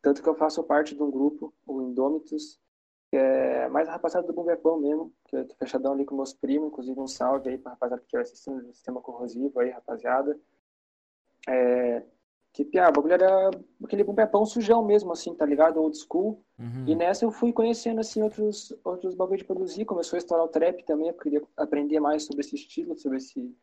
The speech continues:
Speaker 1: sobre esse gênero. E nessa eu, eu comecei a fazer uns beats de boom bap mais experimental, tá ligado?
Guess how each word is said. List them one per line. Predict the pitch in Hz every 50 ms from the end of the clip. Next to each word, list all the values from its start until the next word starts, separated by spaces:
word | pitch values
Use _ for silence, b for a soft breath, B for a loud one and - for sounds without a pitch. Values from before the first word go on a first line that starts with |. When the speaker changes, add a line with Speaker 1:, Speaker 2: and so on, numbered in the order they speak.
| _ _ _ _ _ _ _ _ _ _
Speaker 1:
sobre | _ - 135 135
esse | - - - 127
gênero. | 120 - 143 160 180 185 185 180 180 185 - - - _ _ _ -
E | -
nessa | 147 156 170 170 - 208 196 202
eu, | 202 202 196 - - -
eu | 175
comecei | - - 185 185 185 - 202
a | 196
fazer | - 196 180 180 185
uns | 185 175
beats | - 170 180 180 - 180
de | - 160
boom | 156 151 170 165
bap | 165 175 175 - 190
mais | 190 185 180
experimental, | 185 - - 190 196 202 208 196 180 175 180 170 165 165
tá | 165 151
ligado? | 143 131 120 135 139 165 170 151 143 -